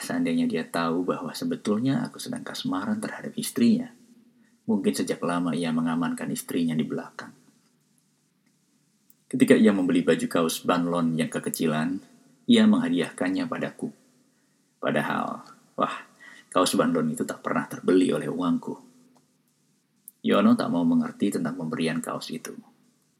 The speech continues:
Menurut Yono, Tuan Go sengaja membeli kaos itu untukku.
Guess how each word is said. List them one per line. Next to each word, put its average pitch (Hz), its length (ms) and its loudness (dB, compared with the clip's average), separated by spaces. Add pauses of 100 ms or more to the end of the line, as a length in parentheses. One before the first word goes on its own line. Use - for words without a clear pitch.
(140)
Menurut 82 320 0
Yono, 82 640 4 (160)
Tuan 82 320 0
Go 95 160 2
sengaja 101 480 0
membeli - 280 0
kaos - 280 -8
itu 127 280 2
untukku. - 400 -6